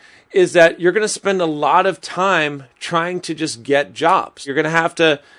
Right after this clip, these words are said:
go and apply for a lot of jobs, right? There's gonna be huge overhead. You're not getting paid for that time. So maybe, you know, in a week worth of work, you might spend ten hours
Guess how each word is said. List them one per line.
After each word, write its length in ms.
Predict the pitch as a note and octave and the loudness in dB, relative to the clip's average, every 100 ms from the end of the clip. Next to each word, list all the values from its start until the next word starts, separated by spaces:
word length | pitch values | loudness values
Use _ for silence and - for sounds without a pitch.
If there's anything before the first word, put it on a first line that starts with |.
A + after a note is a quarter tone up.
| _ - E4 D3 | _ -16 -16 -6
go 240 | - D#3 F3+ | 2 4 4
and 100 | D#3 | 2
apply 260 | - E3 | -4 -6
for 140 | G#3+ D#3+ | -4 -4
a 60 | |
lot 180 | C#3 A2 | -2 -2
of 80 | G2 | -4
jobs, 360 | - E2 C#2 B2 | -8 -10 -8 -8
right? 160 | C3 | -6
There's 200 | C3 C#3+ | -4 -6
gonna 160 | F3 E3 | -6 -8
be 60 | |
huge 300 | C3 F3 F3+ - | -6 -6 -6 -6
overhead. 440 | F3 F3 D#3+ C3+ | -4 0 0 0
You're 120 | C#3 | 0
not 180 | E3 F#3 | 2 2
getting 220 | F#3 F3 | 0 -6
paid 240 | C#3+ D#3+ C3+ | -4 -4 -4
for 100 | C3 | -2
that 160 | C3 | -4
time. 380 | - F#3+ G3 - _ - - - | -4 -6 -6 -8 _ -20 -20 -6
So 200 | - F3+ | 2 2
maybe, 340 | E3+ F#3+ F#3+ | 4 2 4
you 240 | F#3 F3+ D#3 | 0 -2 -4
know, 100 | D#3 | -2
in 140 | D3+ | -2
a 80 | C#3 | -2
week 440 | D3 G#3 F3 - _ E5 | 0 -2 -4 -12 _ -14
worth 380 | D#3 C#3+ D3+ D3 | -8 -4 -4 -4
of 60 | C#3 | -2
work, 280 | D#3+ F#3+ D3+ | -2 -2 -4
you 60 | |
might 180 | F3 F#3+ | -4 -4
spend 260 | - F3 D#3+ | -4 -6 -6
ten 220 | E3+ E3 | -4 -2
hours 400 | D#3 F3+ E3 - | 2 2 2 -2